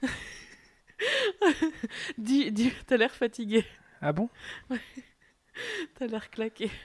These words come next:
Speaker 1: J'ai l'impression que t'as l'air claqué. Du coup, euh,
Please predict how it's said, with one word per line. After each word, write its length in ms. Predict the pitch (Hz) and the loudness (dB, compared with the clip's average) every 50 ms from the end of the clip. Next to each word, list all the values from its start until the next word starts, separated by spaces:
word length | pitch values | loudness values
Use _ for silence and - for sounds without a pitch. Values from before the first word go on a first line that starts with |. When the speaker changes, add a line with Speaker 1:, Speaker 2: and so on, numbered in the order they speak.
| - _ _ - | -20 _ _ -8
Speaker 1:
J'ai 220 | 233 214 190 202 185 | -6 -4 -2 -2 -2
l'impression 360 | 185 190 - 208 202 - 240 | -2 -4 -4 -6 -8 -8 -8
que 40 | - | -8
t'as 80 | 220 190 | -6 -6
l'air 140 | 185 175 - | -6 -8 -8
claqué. 300 | - 185 - - 185 _ _ _ _ _ _ _ - - - - - - - - - - - - - - _ _ _ _ _ _ _ _ _ - - _ _ _ _ | -12 -14 -12 -14 -20 _ _ _ _ _ _ _ -20 -20 -20 -20 -20 -20 -20 -20 -18 -18 -18 -18 -20 -20 _ _ _ _ _ _ _ _ _ -20 -20 _ _ _ _
Du 300 | 202 196 185 233 285 277 | -14 -6 2 2 2 2
coup, 320 | - - 330 262 208 - - - _ _ _ _ _ _ _ _ _ _ _ _ - | 4 4 2 4 2 2 -4 -12 _ _ _ _ _ _ _ _ _ _ _ _ 4
euh, 880 | 220 220 220 214 208 202 202 196 196 190 190 185 180 175 170 160 165 | 6 8 8 8 8 6 4 0 0 -2 -2 -4 -4 -6 -8 -12 -14